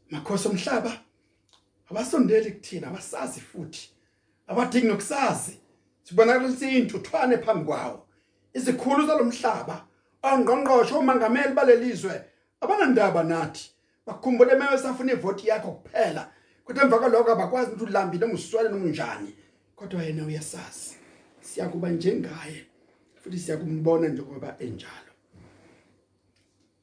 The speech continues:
Lithi iBhayibheli, "Bonke abanalo lelo themba kuye, asihlamba." Ingakho ngithe nakho ukukholwa.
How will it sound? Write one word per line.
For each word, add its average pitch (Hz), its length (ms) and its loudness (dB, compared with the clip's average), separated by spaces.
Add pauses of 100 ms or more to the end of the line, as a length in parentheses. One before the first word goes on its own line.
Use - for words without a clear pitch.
(420)
Lithi 151 120 -20
iBhayibheli, 131 640 -14 (1600)
"Bonke 170 720 -8
abanalo 139 640 -6
lelo 117 240 -10
themba 110 360 -14
kuye, - 460 -20 (2000)
asihlamba." - 400 -18 (1300)
Ingakho 165 300 -12
ngithe 147 440 -14
nakho 151 300 -14
ukukholwa. - 540 -20